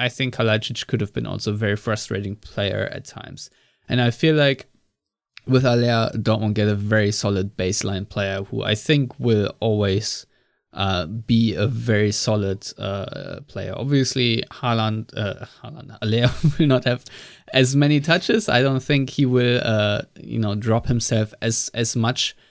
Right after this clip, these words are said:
uh, into midfield, uh, but, uh,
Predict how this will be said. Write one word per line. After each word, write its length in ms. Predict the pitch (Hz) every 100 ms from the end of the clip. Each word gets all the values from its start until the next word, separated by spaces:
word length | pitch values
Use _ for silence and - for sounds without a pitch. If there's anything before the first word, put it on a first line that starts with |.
| _ _ _
uh, 180 | - 117 -
into 240 | 127 135
midfield, 600 | 127 127 - 131 147 175 175
uh, 420 | 131 120 120 - - 139 -
but, 320 | 110 110 - -
uh, 300 | 107 101